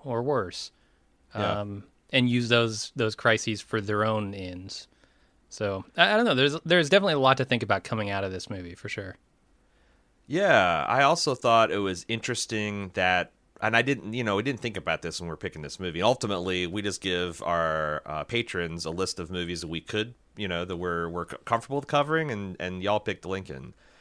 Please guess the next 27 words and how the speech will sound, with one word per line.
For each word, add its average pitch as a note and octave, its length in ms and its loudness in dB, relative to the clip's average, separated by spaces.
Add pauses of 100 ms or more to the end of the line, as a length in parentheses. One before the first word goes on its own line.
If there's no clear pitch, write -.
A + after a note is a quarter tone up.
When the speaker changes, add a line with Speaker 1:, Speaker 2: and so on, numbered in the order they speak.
(460)
Speaker 1:
Mm-hmm. A#2 100 -8
Speaker 2:
But C#3+ 160 4
doing A3+ 220 4
this A3+ 160 2
back A2+ 340 8
to B2+ 80 2
back G2 400 6
with, G2 140 -2
like, F2+ 160 2
gang, F#2 320 0
or A#2+ 40 -2
not C3+ 220 4
back E2+ 160 4
to - 60 -14
back, E2 180 0
but F2+ 100 -12
pretty B2 140 -2
much G2+ 140 -2
get - 160 -4
back F#2+ 160 4
to F#2 60 -16
back F#2+ 180 4
with E2+ 100 -10
Gangs F2+ 280 -2
of F2+ 40 -10
New F2 80 -4
York. F2 560 -2